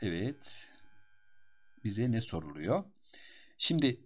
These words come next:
ilk üç sorudan sonra bunlar çok, e, uğraştırmıyor. İlk üç soru biraz, e, uğraştırıcıydı açıkçası. Gelelim sekizinci soruya. Eğim dikey uzunluğun yatay uzunluğa oranıdır.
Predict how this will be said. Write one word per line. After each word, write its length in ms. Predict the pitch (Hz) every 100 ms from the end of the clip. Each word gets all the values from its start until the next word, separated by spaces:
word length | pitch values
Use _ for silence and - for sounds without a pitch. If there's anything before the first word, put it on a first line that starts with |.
| -
ilk 280 | 160 -
üç 140 | 156 147
sorudan 420 | - 131 131 170
sonra 300 | 170 110 107
bunlar 280 | 120 151 147
çok, 380 | - 151 - -
e, 40 |
uğraştırmıyor. 1400 | 110 110 107 107 104 123 123 123 - - 85 78 87 110 - - _ _ - -
İlk 160 | 101
üç 160 | 101 -
soru 200 | 87 87
biraz, 340 | 92 123 123
e, 80 | 95
uğraştırıcıydı 840 | 92 95 98 - 95 85 87 78
açıkçası. 560 | 80 - - 85 - - _ - - - - - -
Gelelim 400 | 127 147 117 165
sekizinci 540 | - 131 123 113 117 -
soruya. 340 | 98 85 - - -
Eğim 320 | 120 135 196 139
dikey 240 | 131 185
uzunluğun 540 | 147 113 101 87 87
yatay 320 | 95 113 165 143
uzunluğa 520 | 104 98 82 110 202
oranıdır. 600 | 110 98 80 - 190